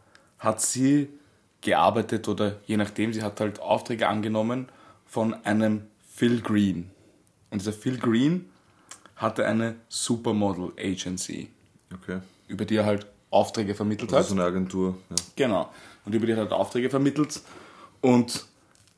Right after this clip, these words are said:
Speaker 1: er hatte eine ziemlich orge Kombination aus Jobs. Er hatte eben zum Beispiel diese Supermodel Agency und war D J. Aber das waren alles beide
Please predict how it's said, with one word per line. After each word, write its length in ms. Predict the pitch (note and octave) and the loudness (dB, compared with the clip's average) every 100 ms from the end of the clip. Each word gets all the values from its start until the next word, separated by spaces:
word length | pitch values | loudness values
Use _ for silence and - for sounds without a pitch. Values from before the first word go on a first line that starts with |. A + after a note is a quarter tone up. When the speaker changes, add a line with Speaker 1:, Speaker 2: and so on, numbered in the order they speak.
| _ _ _ _ _ - | _ _ _ _ _ -4
Speaker 1:
er 120 | - | -2
hatte 200 | B2+ C#3 | 2 2
eine 120 | C3 | 2
ziemlich 340 | - C3+ - - | 0 -2 -2 2
orge 260 | G#2+ B2 | 4 4
Kombination 720 | A#2+ A#2+ A#2 A#2 A2+ A2 G#2+ | -2 -2 -2 -4 -2 0 0
aus 220 | G#2 - - | -2 -6 -4
Jobs. 540 | G2+ F#2+ - - - - _ _ _ _ _ A2+ | -2 -2 -4 -8 -8 -20 _ _ _ _ _ -2
Er 80 | |
hatte 200 | G#2+ G#2 | 0 0
eben 220 | G#2+ G#2 G2 | 0 0 -4
zum 120 | G2 | -2
Beispiel 280 | G2 - G2+ | -4 -4 -6
diese 220 | G2 F#2+ | -6 -6
Supermodel 880 | - G#2 A#2+ A#2+ A#2+ G#2 G#2+ G#2+ E2+ | -8 -2 0 0 -4 -6 -6 -4 -6
Agency 640 | G2+ A2 A2 - C#3+ F#3+ - _ _ _ _ _ - - _ - | -6 -4 -6 -2 -2 -4 -12 _ _ _ _ _ -20 -20 _ -2
und 180 | C3 C3 | 2 4
war 100 | - | 6
D 100 | A#2 G#2 | 6 4
J. 340 | G2+ G2 F#2 - - - _ _ - | 2 -2 -4 -12 -20 -20 _ _ -8
Aber 180 | G2 F#2 | -4 -2
das 160 | G2 | 0
waren 100 | A2 | -2
alles 480 | G2+ G2+ A2+ A2+ - _ _ _ | 0 0 0 -4 -10 _ _ _
beide 460 | G#2 G2 G2 G2+ | 2 4 2 -2